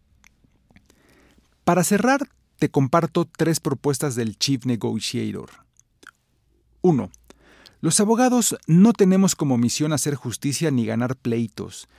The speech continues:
sino solucionar los conflictos legales de nuestros clientes. Dos, el noventa y nueve por ciento de los conflictos familiares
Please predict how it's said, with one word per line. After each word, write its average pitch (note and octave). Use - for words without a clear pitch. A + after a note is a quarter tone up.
sino C#3+
solucionar C3+
los E3+
conflictos C3+
legales B2+
de A#2
nuestros A2
clientes. G#2
Dos, B2+
el F3
noventa F3
y F#3
nueve A#3+
por C3+
ciento F#3
de D#3+
los B2+
conflictos C#3+
familiares A#2